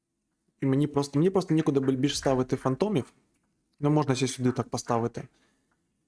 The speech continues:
З цього боку дос-, до-, долетають не так швидко. З цього боку проходять, но дамаги, як бачимо, не вистачило, щоб третього рівня вишку вбити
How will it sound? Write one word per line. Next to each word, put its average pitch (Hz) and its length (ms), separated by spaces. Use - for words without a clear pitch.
З - 80
цього 170 200
боку 160 220
дос-, 127 260
до-, 139 280
долетають 135 640
не 135 100
так 135 200
швидко. 117 500
З - 60
цього 170 280
боку 147 480
проходять, 208 580
но 143 380
дамаги, 135 520
як 120 220
бачимо, 131 500
не 131 260
вистачило, 139 640
щоб - 240
третього 123 400
рівня 110 240
вишку 156 360
вбити 117 520